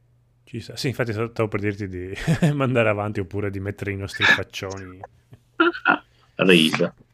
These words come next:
Speaker 2: Ah, Get Packers, questo mi è piaciuto un sacco, però è...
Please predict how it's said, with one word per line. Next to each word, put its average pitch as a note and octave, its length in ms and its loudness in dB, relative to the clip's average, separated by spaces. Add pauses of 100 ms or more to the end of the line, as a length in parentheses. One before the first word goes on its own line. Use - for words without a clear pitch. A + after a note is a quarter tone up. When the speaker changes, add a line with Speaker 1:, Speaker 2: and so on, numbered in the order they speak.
(960)
Speaker 2:
Ah, A#2 240 10
Get A2+ 220 8
Packers, F#3+ 320 6
questo D3 240 8
mi B2 80 8
è A2+ 40 4
piaciuto - 380 -12
un - 100 -20
sacco, - 560 2
però G#2+ 340 8
è... F2+ 760 4